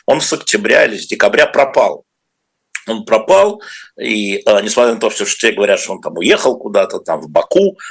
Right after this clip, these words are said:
якобы, да, но он не хочет выступать, но он пропал. То есть, когда твой личный врач, который, э, значит, пользует всю твою семью,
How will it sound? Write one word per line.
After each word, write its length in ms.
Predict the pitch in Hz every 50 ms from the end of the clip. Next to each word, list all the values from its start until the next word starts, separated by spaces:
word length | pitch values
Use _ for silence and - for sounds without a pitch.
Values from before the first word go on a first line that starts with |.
| - -
якобы, 460 | - 120 127 127 - 120 110 107 110 107
да, 180 | 101 117 127
но 180 | 120 117 117 117 123
он 160 | 131 123 113
не 60 | 110
хочет 360 | 101 - 120 113 - - -
выступать, 400 | 107 - - - - 247 254 240
но 80 | - 147
он 140 | 165 156 -
пропал. 400 | 156 135 - - 95 - - - _ _ _ _ _ _ _ _ _ _ _ _ _ _ _ _ _ - -
То 60 | 127
есть, 100 | 117 113
когда 180 | - 117 113 143
твой 200 | 120 117 117 117
личный 360 | 117 139 139 - - - 110 101
врач, 480 | 104 123 120 101 90 - - - - _ - - - - -
который, 560 | - 98 98 - 110 104 104 101 101 98 92 95
э, 460 | 107 107 113 110 95 95 98 95 95
значит, 300 | - 98 98 - - -
пользует 400 | - 143 139 127 113 110 110 104 -
всю 160 | - 117 113
твою 260 | - 110 110 110 104 -
семью, 380 | - - 120 117 113 110 107